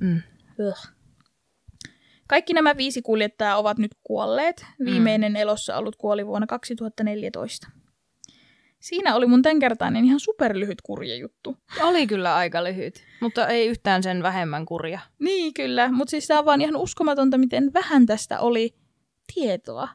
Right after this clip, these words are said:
Speaker 1: Niin.
Speaker 2: Et kun mä luin tähän mielestäni ihan hirveästi asioita, mut kaikissa oli tää sama,
Speaker 1: Aivan.
Speaker 2: samat asiat. Siellä ei tullut oikein missään
Speaker 1: Mm.
Speaker 2: mitään uutta.
Speaker 1: Niin.
Speaker 2: Että nimenomaan, että se kirja oli sama kuin se,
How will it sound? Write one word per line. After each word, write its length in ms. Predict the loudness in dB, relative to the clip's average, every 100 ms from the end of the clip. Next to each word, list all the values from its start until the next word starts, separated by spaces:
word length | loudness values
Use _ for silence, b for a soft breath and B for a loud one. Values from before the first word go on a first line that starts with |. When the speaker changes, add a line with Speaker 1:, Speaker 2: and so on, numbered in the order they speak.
| -6
Speaker 1:
Niin. 520 | -2 2 2 2 0 -4
Speaker 2:
Et 120 | -4
kun 240 | 0 0 0 _ _ _ _ 2
mä 100 | 4
luin 260 | 6 4
tähän 260 | 2 6 6
mielestäni 420 | 6 4 4 6
ihan 140 | 6
hirveästi 480 | 4 2 2 0 -2 -8
asioita, 420 | -6 -4 0 2
mut 140 | 2 0 2
kaikissa 460 | 4 4 0 0
oli 140 | 2 2
tää 160 | 0
sama, 360 | 0 2 2 0 -6 _ -2
Speaker 1:
Aivan. 340 | 0 0 2
Speaker 2:
samat 300 | 4 4 4
asiat. 360 | 0 -6 -6 -6
Siellä 240 | 0 2
ei 80 | 2
tullut 160 | 2 2
oikein 220 | 2 0
missään 400 | -2 -2 0 2
Speaker 1:
Mm. 60 | 2
Speaker 2:
mitään 280 | 2 0 -4
uutta. 520 | -8 -10 -14 -14 -16 _ _ _ -4
Speaker 1:
Niin. 380 | -2 0 -2 -8 _ _ _ -14
Speaker 2:
Että 240 | -2 4
nimenomaan, 500 | 6 6 4 4 2
että 140 | 0
se 380 | -2 -2 -2 -4 -10 -14 -4
kirja 360 | 0 2 4
oli 300 | 4 4 2
sama 400 | 2 2 2 0 -4
kuin 200 | -2 0
se, 400 | 0 0 -4